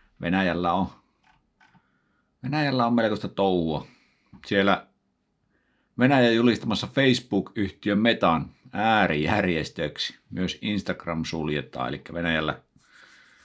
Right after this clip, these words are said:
<clears throat> ne ei tykkää oikein mitä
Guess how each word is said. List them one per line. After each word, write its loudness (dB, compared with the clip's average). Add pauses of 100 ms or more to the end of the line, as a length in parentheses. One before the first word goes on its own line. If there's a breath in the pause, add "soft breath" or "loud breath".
(920 soft breath)
<clears throat> -6
ne -10
ei -6
tykkää -6 (580 soft breath)
oikein -10
mitä -10